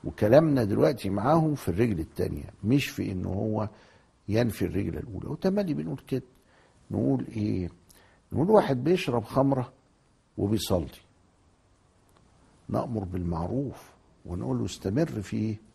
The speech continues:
الصلاة". ما نقولوش: "أنت بتشرب خمرة، بتصلي على إيه بقى؟"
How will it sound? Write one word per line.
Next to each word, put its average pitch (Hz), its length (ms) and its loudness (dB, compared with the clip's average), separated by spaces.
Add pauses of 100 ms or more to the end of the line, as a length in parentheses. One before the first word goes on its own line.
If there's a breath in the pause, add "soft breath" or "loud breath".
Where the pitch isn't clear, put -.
(100)
الصلاة". 117 560 2 (720 soft breath)
ما 107 100 0
نقولوش: 131 540 4
"أنت 120 200 0
بتشرب 151 580 -2
خمرة، 139 360 4
بتصلي 143 500 0
على 110 180 4
إيه 120 160 4
بقى؟" - 300 -2